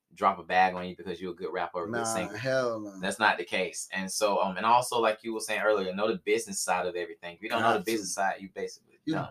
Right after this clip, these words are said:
Speaker 1: Get your
Speaker 2: doomed.
Speaker 1: stuff copywritten.
Speaker 2: 'Cause it's gonna be
Speaker 1: And
Speaker 2: somebody that's gonna be right there ready to make you a Vic.
Speaker 1: Exactly.
Speaker 2: Like, they sitting, like, they in the offices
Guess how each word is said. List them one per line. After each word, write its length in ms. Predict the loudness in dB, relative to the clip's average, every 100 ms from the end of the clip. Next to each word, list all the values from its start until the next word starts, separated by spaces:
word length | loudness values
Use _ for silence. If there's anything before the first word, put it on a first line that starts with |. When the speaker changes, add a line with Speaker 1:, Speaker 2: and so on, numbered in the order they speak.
| -2
Speaker 1:
Get 80 | 4
your 100 | 6
Speaker 2:
doomed. 100 | 6
Speaker 1:
stuff 300 | 10 8 10
copywritten. 380 | 10 10 8 8 8 6
Speaker 2:
'Cause 80 |
it's 80 | 2
gonna 180 | 2 4
be 100 | 4
Speaker 1:
And 80 | 2
Speaker 2:
somebody 540 | 6 8 12 12 10
that's 200 | 4 0
gonna 180 | 2 2
be 140 | 2 6
right 260 | 6 6 2
there 180 | 4 4
ready 380 | 6 4 4 2
to 100 | 2
make 260 | 4 2 2
you 140 | 4
a 60 | 4
Vic. 340 | 4 4 4 2
Speaker 1:
Exactly. 560 | 4 6 4 0 4 6
Speaker 2:
Like, 140 | 6 6
they 180 | 4
sitting, 580 | 4 2 6 6 6 2
like, 240 | 6 6 4
they 240 | 2 2
in 80 | 4
the 80 | 4
offices 760 | 6 8 8 6 0 -2 -6